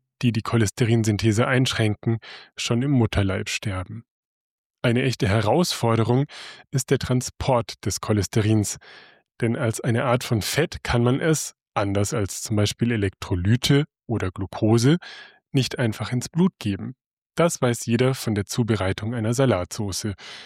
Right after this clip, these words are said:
Das Olivenöl setzt sich vom Essig ab und muss ordentlich durchgemischt werden. Weil das im Blut nicht geht, haben wir kleine Fetttransportschiffchen, die das Cholesterin und andere Fette wie Triglyceride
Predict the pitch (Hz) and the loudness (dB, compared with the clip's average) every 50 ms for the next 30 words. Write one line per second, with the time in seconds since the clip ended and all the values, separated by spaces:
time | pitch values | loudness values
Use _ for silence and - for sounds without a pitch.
0 | - - _ _ _ - 104 - - 110 117 139 151 131 131 135 143 131 120 123 | -20 -20 _ _ _ -6 -2 0 2 4 4 4 4 4 4 4 4 4 4 4
1 | 139 - 156 107 113 117 - - - - - - - - 117 - 151 113 - - | 2 0 0 0 0 0 -2 -4 -8 -6 -4 -2 -2 0 0 0 0 0 0 0
2 | 120 107 - 156 165 - - - - _ - 139 131 - - 143 - - - _ | -2 -2 0 0 -2 -2 -4 -10 -20 _ -4 -4 -4 -2 -2 -4 -4 -4 -4 _
3 | - 107 95 98 - 101 92 - 135 147 - - - - _ - 120 104 85 - | 0 0 0 0 -2 -4 -2 -2 -2 -2 -4 -6 -10 -12 _ 0 0 0 2 0
4 | - - 98 85 82 80 - - - - 104 90 92 101 - 123 123 - _ _ | -2 -4 -4 -4 -4 -4 -4 -6 -6 -6 -6 -6 -6 -6 -6 -10 -12 -16 _ _
5 | _ _ _ _ _ _ _ _ _ _ _ _ - - - - - - - - | _ _ _ _ _ _ _ _ _ _ _ _ -20 -18 -16 -16 -16 -16 -16 -18
6 | - - - 110 104 104 104 104 - 139 147 156 147 - - - - - _ - | -12 -4 -2 0 0 0 0 0 0 0 2 2 0 -2 -6 -8 -8 -10 _ 0
7 | 135 110 98 101 107 101 95 - - 143 196 226 - - - - - 120 113 147 | 0 0 2 0 0 -2 0 0 2 4 4 4 2 -2 -8 -2 0 2 4 4
8 | 151 - - - - - - - _ _ - - 120 120 127 135 139 151 - - | 2 0 -6 -18 -20 -20 -20 -20 _ _ -2 -2 0 0 0 0 0 0 -2 -2
9 | - 120 110 110 120 120 - - - - 139 135 - - - - - - - 131 | 0 0 2 2 2 0 -2 -4 -2 -2 -2 -2 -2 -8 -14 -12 -6 -4 -2 -2
10 | 123 - - - - - 170 175 - - - - 110 92 - - - - 107 95 | -2 -4 -6 -6 -2 0 0 0 0 0 0 0 0 0 0 -2 -2 0 0 0
11 | 95 87 - - - - - - - _ _ - 123 - 98 - - - - 104 | 0 -4 -6 -12 -20 -20 -20 -20 -20 _ _ -10 -6 -4 -4 -4 -4 -2 -2 -2
12 | 92 87 - - - 101 98 120 143 147 139 123 117 110 - 117 123 135 131 120 | -2 -2 -2 -2 0 2 4 4 4 4 4 4 2 0 2 2 4 4 4 4
13 | 117 113 - - 123 123 - - 123 107 104 98 - - - 135 120 123 120 101 | 2 0 0 0 0 -2 0 0 0 0 0 -2 -2 0 0 2 4 4 2 2
14 | - - 120 107 107 110 110 101 113 120 | 2 0 0 2 4 4 4 4 2 0